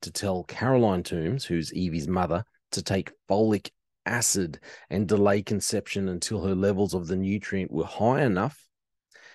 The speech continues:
Instead, Mitchell gave Caroline Toombs the green light to conceive. So in her testimony, Caroline Mitchell said that Mitchell told her to go home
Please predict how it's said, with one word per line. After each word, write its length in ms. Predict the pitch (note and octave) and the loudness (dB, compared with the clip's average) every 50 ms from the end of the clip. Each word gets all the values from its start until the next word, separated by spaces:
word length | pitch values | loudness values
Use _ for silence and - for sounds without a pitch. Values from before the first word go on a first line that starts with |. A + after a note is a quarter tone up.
| _ _ - | _ _ -4
Instead, 800 | - A2 G#2+ - - - - - C3+ C#3 C#3 C#3 C#3+ D3 C#3 - _ - - - | -2 0 0 2 0 2 4 4 6 6 6 4 2 0 -4 -6 _ -20 -10 -2
Mitchell 520 | - A2+ C3 C#3 - - C3 B2 B2+ A2 A2 | 2 2 2 2 2 4 4 4 4 4 2
gave 300 | - A2 A2 G#2+ - - | 2 2 2 0 0 -2
Caroline 540 | - - A#2 B2+ B2+ A#2+ A#2 A2 G#2+ G2+ - | -4 -4 -2 0 0 0 0 0 0 -2 -4
Toombs 420 | - - G#2 G2+ G2+ F#2+ E2 E2+ | -4 -4 -2 -2 -2 -4 -4 -6
the 100 | - G#2 | -8 -8
green 520 | F2+ F#2 G2+ G#2 A2 A#2+ B2+ C3 B2+ B2 | -8 -4 0 2 4 6 6 6 6 4
light 480 | A2+ G#2+ G2+ G#2+ G#2+ G2 - - - - _ _ _ _ _ - | 4 6 4 4 4 2 -2 -6 -12 -12 _ _ _ _ _ -8
to 100 | - G#2 | -8 -4
conceive. 680 | - - G#2 F2+ - - - A2 G#2 G2 F2+ D#2+ - - - _ _ _ - - _ _ _ _ _ _ _ _ _ _ _ _ _ - - - - - - | 0 2 2 2 4 4 4 4 4 2 2 0 -4 -6 -12 _ _ _ -20 -20 _ _ _ _ _ _ _ _ _ _ _ _ _ -20 -18 -18 -16 -14 -10
So 440 | - - G#2+ G#2 G#2 G2+ G2+ G2 D#2 - - _ _ - | -4 0 2 4 6 6 4 4 2 -2 -6 _ _ 2
in 240 | B2 A#2 A2+ A2 G2+ | 4 4 4 4 4
her 200 | F#2+ G#2 G2+ F#2 | 2 2 0 0
testimony, 800 | - G#2 G#2 G#2 - G2+ G2 G2 F#2 F#2 F2+ F2 F#2+ A2 B2 _ _ _ - - | 0 0 0 0 0 -2 0 0 2 0 0 0 -2 -2 -4 _ _ _ -16 -10
Caroline 480 | - G2+ A2 A2 G#2 G#2 G2 F#2 F#2 | -6 -4 -2 0 0 0 0 -2 -4
Mitchell 280 | F#2 F2 - - G#2 F2+ | -6 -6 -6 -8 -8 -4
said 240 | - - G#2 F#2 D#2+ | -2 0 0 0 2
that 120 | F#2+ - | 0 0
Mitchell 480 | - G2+ G#2 A2+ A2 - - B2 C3+ - | 2 4 2 2 2 0 -2 -2 -4 -4
told 340 | - - G2 G2 G#2 G2+ - | -2 0 0 2 2 0 0
her 140 | G2+ G2 F#2 | -2 0 0
to 100 | E2+ E2+ | -2 -2
go 220 | D2 G2 F#2 F2 | -2 -2 -2 -2
home 440 | F#2+ G2+ G#2+ G#2+ G#2 G#2 A2 C3+ | -2 -2 -2 -2 -2 -2 -2 -4